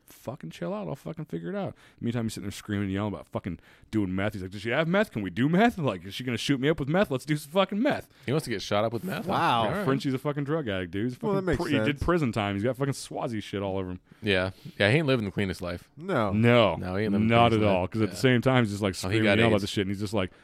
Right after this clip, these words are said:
Speaker 1: "You guys know what T N A is?" I'm like, "Yeah, dude, fucking tits and ass." He's like, "No.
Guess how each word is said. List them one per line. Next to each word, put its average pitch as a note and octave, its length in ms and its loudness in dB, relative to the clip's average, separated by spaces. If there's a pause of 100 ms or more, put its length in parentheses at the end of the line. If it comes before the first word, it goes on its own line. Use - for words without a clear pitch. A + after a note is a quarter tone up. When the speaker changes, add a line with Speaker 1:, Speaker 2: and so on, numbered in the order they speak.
Speaker 1:
"You G#2 100 -4
guys G#2+ 280 -2
know A2+ 120 0
what G2+ 140 -6 (160)
T B2 180 -2
N A2 80 -2
A B2 140 -2
is?" C3 120 -4
I'm B2+ 60 -4
like, B2 140 -10
"Yeah, G3+ 220 -6
dude, A#2+ 220 -4
fucking - 360 -10
tits - 300 -8
and D#3+ 100 -6
ass." F3 200 -4
He's G2+ 40 -6
like, G2 140 -6
"No. C3+ 260 4